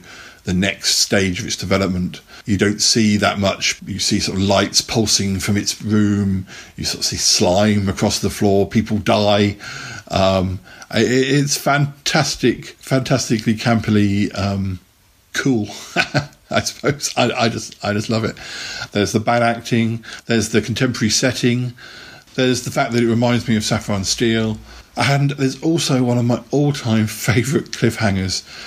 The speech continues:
Um, the character that I mentioned, Carolyn, her father comes back,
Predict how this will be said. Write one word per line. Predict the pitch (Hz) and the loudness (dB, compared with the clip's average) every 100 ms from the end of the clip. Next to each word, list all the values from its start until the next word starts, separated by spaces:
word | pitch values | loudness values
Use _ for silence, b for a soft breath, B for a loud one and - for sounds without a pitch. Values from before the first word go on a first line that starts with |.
| B B | B B
Um, | 107 110 110 110 110 - - | 0 2 4 2 -2 -8 -6
the | 123 | -2
character | 123 156 147 139 | 0 0 0 0
that | 123 | 2
I | 123 | 2
mentioned, | 127 127 - 113 107 | 2 0 0 0 2
Carolyn, | 135 123 110 107 104 B - | 0 2 4 2 0 B -4
her | 104 | -2
father | - 123 120 | 2 2 2
comes | 120 117 107 | 0 -2 0
back, | 120 113 113 - | 0 0 -4 -12